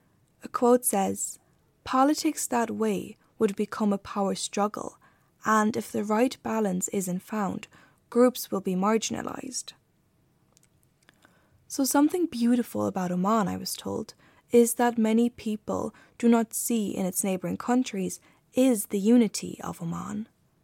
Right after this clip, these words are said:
There is only one main religion, but there are different sects. In Oman, all these sects are allowed to pray in the same places. In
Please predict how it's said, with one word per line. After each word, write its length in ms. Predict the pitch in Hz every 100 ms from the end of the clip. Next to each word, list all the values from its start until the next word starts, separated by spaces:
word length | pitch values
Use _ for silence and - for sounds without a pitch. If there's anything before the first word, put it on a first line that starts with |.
| _ _ _ _ _ _ -
There 160 | 269
is 100 | 285
only 280 | 277 285 302
one 380 | 285 233 233 220
main 260 | 214 202 196
religion, 560 | 196 208 - 175 175 - _ _ _
but 140 | 233
there 240 | 220 240 -
are 160 | 214
different 440 | 214 202 - 185 175
sects. 600 | - 240 - - - - _ _ _ _ _ _ _ _ _
In 140 | - 254
Oman, 420 | 254 254 277 330 -
all 220 | 254 254
these 180 | 262 240
sects 480 | 226 - - - - _ _ -
are 120 | 226
allowed 340 | 220 202 202
to 140 | - 214
pray 540 | - - 220 208 180 -
in 80 |
the 80 | 185 -
same 300 | - 180 175
places. 720 | - 196 190 - - - - _ _ _ _ _ -
In 140 | 240